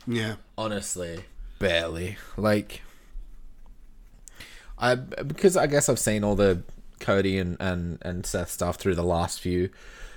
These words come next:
Speaker 2: pay-per-views, but it was, like, another Omos and fucking Lashley.
Speaker 1: Yeah.
Speaker 2: Uh, another just Becky on the card again,
Speaker 1: Yeah.
Speaker 2: like, um, and even, like, the Edge versus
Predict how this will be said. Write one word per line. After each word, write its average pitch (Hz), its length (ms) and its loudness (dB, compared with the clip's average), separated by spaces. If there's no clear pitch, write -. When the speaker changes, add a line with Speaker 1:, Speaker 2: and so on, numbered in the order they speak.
Speaker 2:
pay-per-views, 92 580 0
but 110 120 2
it 117 40 6
was, 117 220 6
like, 104 300 2
another 90 400 2
Omos 110 560 4
and 117 180 -2
fucking 139 340 0
Lashley. 90 680 0
Speaker 1:
Yeah. 101 240 -2
Speaker 2:
Uh, 92 300 2
another 101 320 4
just - 180 -2
Becky 123 360 4
on 120 120 6
the 120 80 2
card 123 340 2
again, 82 320 0
Speaker 1:
Yeah. 64 160 -2
Speaker 2:
like, 58 320 -12
um, 85 460 0
and 110 160 2
even, 151 340 2
like, 165 200 -2
the - 180 2
Edge 135 300 4
versus 127 640 4